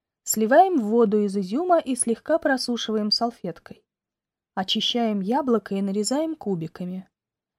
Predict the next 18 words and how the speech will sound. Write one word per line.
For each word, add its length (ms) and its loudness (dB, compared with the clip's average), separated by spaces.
Добавляем 580 4
к 40 -14
капусте 600 -4
нарезанное 640 0
кубиками 600 -2
яблоко 640 -6
и 260 -4
изюм. 380 -10
Заправляем 680 0
соком 460 -2
полутора 520 0
лимонов 640 -2
и 140 -2
тремя 480 4
столовыми 640 -2
ложками 640 -4
яблочного 800 0
пюре. 360 -6